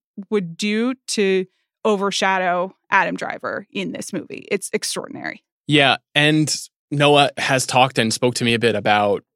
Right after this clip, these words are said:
Speaker 2: the collaboration that he and Adam had, and they were talking about this before he'd even, even written it. And then I think Adam brought a lot of his experience in his marriage to the, to the story, and he seems like a very precise kind of actor. The thing that's amazing to me about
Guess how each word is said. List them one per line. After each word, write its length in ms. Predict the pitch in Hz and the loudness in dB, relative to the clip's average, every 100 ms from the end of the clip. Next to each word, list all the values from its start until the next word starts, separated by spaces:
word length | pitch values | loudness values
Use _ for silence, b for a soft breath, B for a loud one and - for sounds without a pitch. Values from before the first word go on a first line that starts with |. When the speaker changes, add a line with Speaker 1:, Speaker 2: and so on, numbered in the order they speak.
| _ 135 | _ -6
Speaker 2:
the 140 | 113 | -4
collaboration 600 | - 104 104 101 98 101 | -2 -2 0 -2 -4 -6
that 100 | 95 | -6
he 80 | 104 | -4
and 80 | 98 | 0
Adam 220 | 120 123 | 2 2
had, 280 | 123 117 110 | 2 2 0
and 140 | 101 | -4
they 220 | 95 101 | -8 -8
were 120 | 98 101 | -8 -8
talking 320 | - 104 107 | -6 -6 -6
about 220 | 98 101 | -6 -6
this 240 | 101 - - | -6 -6 -8
before 320 | - - 101 | -14 -10 -10
he'd 140 | 95 98 | -8 -8
even, 280 | 92 90 - 110 87 | -10 -12 -12 -12 -12
even 200 | 101 101 | -10 0
written 240 | 135 160 | 2 4
it. 180 | 139 127 | 4 2
And 160 | 110 98 | 0 -6
then 100 | 95 | -8
I 120 | 110 | -10
think 200 | - - - | -10 -6 -4
Adam 180 | 95 | -4
brought 180 | 107 113 | -4 -8
a 40 | 92 | -6
lot 160 | 92 | -6
of 80 | 95 | -6
his 140 | 110 | -6
experience 400 | 107 - 107 98 | -6 -6 -6 -6
in 60 | 107 | -4
his 180 | 127 135 | -2 0
marriage 360 | 117 113 107 - | 2 2 -2 -2
to 100 | 113 | 0
the, 180 | 107 101 | 0 0
to 120 | - 107 | -4 -2
the 80 | |
story, 480 | 104 110 107 104 98 | -2 0 2 0 0
and 220 | 90 85 B B B | -2 -6 B B B
he 140 | - 120 | -2 0
seems 300 | - 131 120 | 4 4 4
like 160 | 117 107 | 2 0
a 80 | |
very 260 | 101 104 98 | 0 -2 -2
precise 600 | - - 98 - 101 101 | -6 -8 -6 -4 -2 -4
kind 200 | - 98 | -4 -4
of 100 | 95 | 0
actor. 380 | 101 104 90 98 B - | 0 0 -6 -10 B -8
The 60 | 120 | 0
thing 160 | 180 | 2
that's 160 | 208 196 | 4 4
amazing 340 | 135 127 117 | 4 4 4
to 60 | 104 | 2
me 180 | 104 98 | 2 2
about 400 | 95 101 98 | 0 0 -2